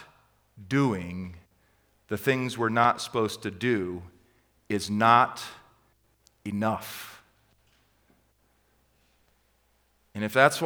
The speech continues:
all we focus on, then we're gonna grow judgmental and cold. We must also be holy, filled and overflowing with the love and the grace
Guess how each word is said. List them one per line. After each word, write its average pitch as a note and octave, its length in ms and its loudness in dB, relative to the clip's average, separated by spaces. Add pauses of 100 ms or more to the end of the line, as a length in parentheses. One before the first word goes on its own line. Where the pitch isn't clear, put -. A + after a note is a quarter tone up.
all C#3 120 6
we C3 120 2
focus B2+ 500 0
on, G#2 240 0
then G#2+ 140 -2
we're A#2 80 -2
gonna A#2 160 -2
grow A2+ 180 0
judgmental A2 560 -2
and G2+ 100 -6
cold. F#2+ 480 -4 (1400)
We A#2 80 -4
must A2+ 200 0
also C3+ 320 4
be A2+ 140 -4
holy, G#2 840 0 (960)
filled C#3 720 2
and G#2+ 120 -4
overflowing G#2+ 680 -2
with G2 140 -10
the G2+ 80 -6
love G2+ 320 0
and F#2+ 80 -6
the F2+ 60 -6
grace F2+ 600 -8